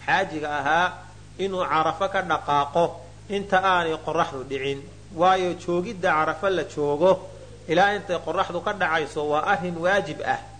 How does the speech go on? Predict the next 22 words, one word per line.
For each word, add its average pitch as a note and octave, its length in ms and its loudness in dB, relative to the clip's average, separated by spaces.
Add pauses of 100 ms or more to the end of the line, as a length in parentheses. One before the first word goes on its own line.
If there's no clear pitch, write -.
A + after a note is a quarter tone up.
(400)
arrin F#3 180 2
waajiba F3 420 2
weeyaan. D#3+ 480 4 (100)
Nabiguna F3 340 -2
calayhi F3 300 0
salaatu E3 320 0
wasalaam D#3+ 500 0
wuu D3+ 100 -2
ku G3+ 160 -4
sugnaa E3+ 580 0
Carafa D#3 420 0
ilaa F3+ 200 2
intii F3 240 -6
cadceeddu D3+ 400 -2
ka D3+ 100 -4
dhacaysay. B2+ 540 -4 (460)
Jaabir G#3 280 4
ibnu F3 200 -2
Cabdillaahi D#3+ 580 0
xadiidka D#3+ 420 -4
dheer F#3+ 300 6 (140)
ee D#3 60 -6